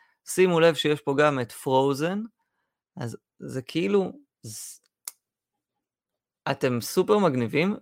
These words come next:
ואתם זוג של העולם החדש. זה, זה מה שבא לי להגיד על זה. אני אזיז את עצמי רגע לפה, כדי ש-,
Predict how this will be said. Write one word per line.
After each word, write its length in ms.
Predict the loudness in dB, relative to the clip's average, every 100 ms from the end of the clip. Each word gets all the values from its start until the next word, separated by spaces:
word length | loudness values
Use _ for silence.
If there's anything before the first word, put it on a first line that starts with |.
| -2
ואתם 320 | -2 0 -2
זוג 260 | 0 0 2
של 160 | 4 4
העולם 280 | 4 2
החדש. 480 | -2 -4 -8 -8 -12 _ _ -4
זה, 440 | 2 4 2 0 -6 -14
זה 200 | 0 0
מה 140 | 0
שבא 260 | -2 -2 -2
לי 120 | -2
להגיד 340 | -4 -4 -6 -8
על 100 | -8
זה. 80 | -12 _ _ _ _ _ _ _
אני 140 | -12 -10
אזיז 240 | -10 -10
את 100 | -10
עצמי 300 | -12 -10 -8
רגע 260 | -6 -6 -6 -8 _ _ -6
לפה, 500 | -4 2 4 2 _ _ _ _ -8
כדי 300 | -6 -4 -6
ש-, 140 | -8